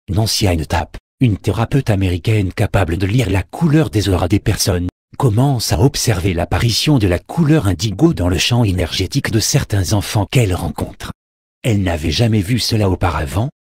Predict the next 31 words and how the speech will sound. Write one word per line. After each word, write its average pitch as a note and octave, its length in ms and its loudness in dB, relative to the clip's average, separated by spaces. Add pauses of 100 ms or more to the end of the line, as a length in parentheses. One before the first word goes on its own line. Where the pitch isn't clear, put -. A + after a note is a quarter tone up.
(120)
d'où C3+ 220 2
le B2 120 0
terme G2 240 -2
enfant A2+ 340 0
indigo. D#2+ 420 -2 (600)
Pour B2 180 0
elle, G2 140 0
cela G2 260 0
était E2+ 240 0
le G2 80 2
signe G2 400 -2
d'un F#2 140 0
changement C3 560 0
de - 80 -4
conscience C3+ 680 0
globale. D2+ 560 0 (500)
C'est - 240 0
la G#2 120 2
couleur D#3 460 0
du A2+ 120 -2
chakra D3+ 480 0
du E2+ 140 -8
troisième G#2+ 480 0
œil, B2 260 -2 (260)
centre A2 460 -2
énergétique F2+ 580 -4
à F2 60 0
l'intérieur F2 600 -2
de G2+ 80 0
la E2+ 100 0
tête, - 480 -6